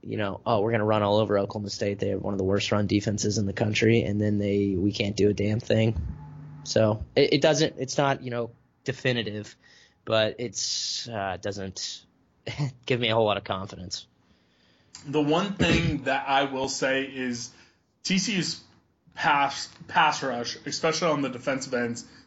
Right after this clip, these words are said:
Speaker 2: not where they've been in years past. They don't have these, you know, top, you know, fifty N F L draft pick type guys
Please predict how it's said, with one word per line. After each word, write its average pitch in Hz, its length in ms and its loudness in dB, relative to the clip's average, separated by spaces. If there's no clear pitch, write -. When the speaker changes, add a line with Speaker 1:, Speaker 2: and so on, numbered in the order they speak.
Speaker 2:
not 143 480 2
where 143 260 2
they've 127 380 -2
been 123 360 -2
in 123 160 -4
years 117 320 -6
past. - 600 -12
They 139 120 2
don't 170 240 0
have 147 600 2
these, 123 420 -2
you 127 120 -6
know, 120 300 -4
top, 139 440 0
you 165 100 -4
know, 123 180 -2
fifty 143 960 -2
N 143 140 0
F 135 120 -2
L 135 160 2
draft 127 420 -2
pick - 200 -6
type 123 300 -2
guys 120 600 -2